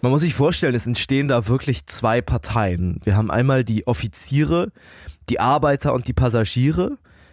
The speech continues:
die irgendwie versuchen zusammenzuhalten und auch in der Mitte zu bleiben.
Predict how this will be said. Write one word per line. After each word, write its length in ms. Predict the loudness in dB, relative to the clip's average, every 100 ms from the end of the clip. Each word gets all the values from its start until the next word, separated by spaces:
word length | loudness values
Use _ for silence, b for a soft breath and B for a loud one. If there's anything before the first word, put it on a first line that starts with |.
| B 0
die 100 | 4
irgendwie 360 | 4 2 0
versuchen 440 | 2 2 2 0 -2
zusammenzuhalten 960 | 0 2 0 0 0 2 2 0 -2
und 320 | -2 -4 -2
auch 240 | -2 -2 -6 _ _
in 140 | 0 2
der 100 | 4
Mitte 300 | 2 0 -2
zu 160 | -2
bleiben. 520 | 0 2 2 2 -2